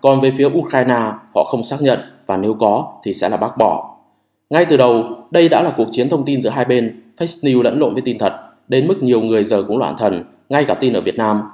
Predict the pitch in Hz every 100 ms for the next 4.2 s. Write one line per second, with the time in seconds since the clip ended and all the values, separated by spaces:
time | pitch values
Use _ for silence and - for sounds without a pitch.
0 | - 127 135 131 104 95 82 104 95 -
1 | - _ _ 139 131 135 131 160 139 147
2 | 127 104 113 104 - _ - 117 131 175
3 | 151 - 127 117 95 95 101 - 87 -
4 | 104